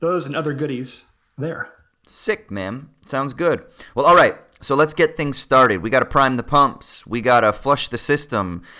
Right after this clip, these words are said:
Speaker 2: This is what we call the shitty minute. This is where one of us gets to rant and rave about something that's been pissing us off over the past, past week or while or whatever. Both Troy and I, uh, we write lists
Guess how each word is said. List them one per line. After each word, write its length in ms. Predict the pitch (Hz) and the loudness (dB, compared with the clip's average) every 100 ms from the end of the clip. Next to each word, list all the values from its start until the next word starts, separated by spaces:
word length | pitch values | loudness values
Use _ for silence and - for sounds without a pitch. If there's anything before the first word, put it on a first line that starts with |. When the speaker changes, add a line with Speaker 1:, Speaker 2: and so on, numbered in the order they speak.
| - - | -18 -6
Speaker 2:
This 180 | 151 | -6
is 80 | 143 | -2
what 160 | 127 - | -2 -2
we 120 | 120 | -4
call 340 | - 123 120 | 0 2 4
the 120 | 104 92 | 2 -4
shitty 480 | - 139 143 135 131 | -6 -6 -6 -4 -4
minute. 420 | 107 113 92 - | -2 0 -2 -4
This 160 | 95 | -8
is 140 | 101 92 | -8 -6
where 100 | 98 | -4
one 180 | 98 107 | -2 -2
of 120 | 101 | -2
us 160 | 101 | -4
gets 200 | - 98 - | -6 -10 -10
to 100 | 90 | -6
rant 260 | 98 95 | -6 -6
and 100 | 92 | -6
rave 320 | 92 98 101 | -2 0 -2
about 300 | 98 92 90 | -2 -2 -2
something 380 | - 98 95 92 | -2 -10 -10 -8
that's 180 | 90 - | -8 -10
been 240 | - 85 | -10 -6
pissing 320 | - 104 - 87 | -2 -2 -2 -6
us 140 | - | 0
off 280 | 117 165 - | 2 2 0
over 140 | 113 | -6
the 100 | 113 | -4
past, 380 | - 117 131 - - _ _ | -2 -2 -4 -12 -16 _ _
past 280 | - 135 131 | -2 -2 -2
week 340 | 139 160 165 - _ _ | -4 -4 -6 -16 _ _
or 180 | 101 107 | -2 0
while 440 | 104 127 139 147 | 4 4 4 2
or 160 | 113 101 | 0 -2
whatever. 500 | 107 120 147 165 - - _ - | 0 0 0 -4 -8 -20 _ -4
Both 200 | 110 110 | -4 -2
Troy 280 | - 120 120 | -4 -2 0
and 100 | 117 | 2
I, 280 | 113 113 - _ _ _ - | 2 0 -6 _ _ _ -10
uh, 180 | 95 95 | -4 -4
we 80 | 92 | -4
write 280 | 101 117 - | 0 0 2
lists 580 | 101 151 - - - | 0 0 -2 -10 -12